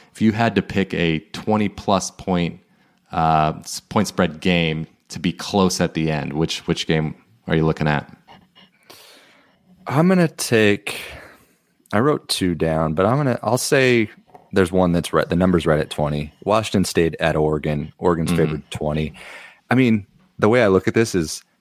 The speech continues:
Speaker 2: the Cougs just, they, they can't be as bad as they looked last week against Arizona.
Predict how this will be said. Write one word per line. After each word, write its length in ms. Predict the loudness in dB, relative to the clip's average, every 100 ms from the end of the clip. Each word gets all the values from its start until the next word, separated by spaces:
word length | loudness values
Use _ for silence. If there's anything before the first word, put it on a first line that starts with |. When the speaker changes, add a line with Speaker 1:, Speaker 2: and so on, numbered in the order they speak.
| -8
Speaker 2:
the 80 | 0
Cougs 260 | 0 0
just, 240 | -2 0 0
they, 100 | 0 0
they 80 | -2
can't 320 | 2 0 2
be 120 | 0
as 120 | 0
bad 380 | -2 0 0 0
as 120 | -2
they 140 | -2 0
looked 540 | -2 -2 _ -16 -16 _ _ _
last 360 | 2 2 -2 -6
week 200 | -6 -6
against 360 | -6 -6 0
Arizona. 600 | 0 0 -2 -2 -2 -6